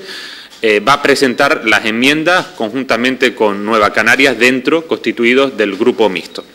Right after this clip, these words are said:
Supongo que habrán hecho ustedes una valoración, al igual que ha hecho este partido, de cuáles son los presupuestos de la comunidad autónoma, unos presupuestos que aumentan aproximadamente un cuatro coma cuarenta y siete por ciento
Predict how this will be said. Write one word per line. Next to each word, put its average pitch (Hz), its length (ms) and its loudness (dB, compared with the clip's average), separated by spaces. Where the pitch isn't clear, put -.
Supongo 175 420 4
que 175 60 6
habrán 165 220 4
hecho 165 220 4
ustedes 151 280 4
una 147 220 4
valoración, 127 540 4
al 151 100 4
igual 127 240 4
que 151 80 2
ha 139 40 6
hecho 139 200 2
este 117 380 4
partido, 156 500 2
de 120 120 2
cuáles 147 320 2
son 139 260 0
los 113 160 0
presupuestos 120 640 -2
de 110 80 2
la 107 140 2
comunidad 117 400 0
autónoma, 170 500 2
unos 127 220 0
presupuestos 135 680 0
que 131 100 0
aumentan 127 600 0
aproximadamente 135 880 0
un 131 140 -4
cuatro 151 360 2
coma 117 220 0
cuarenta 107 400 -2
y 104 60 0
siete 143 340 -2
por 117 180 -4
ciento 143 420 0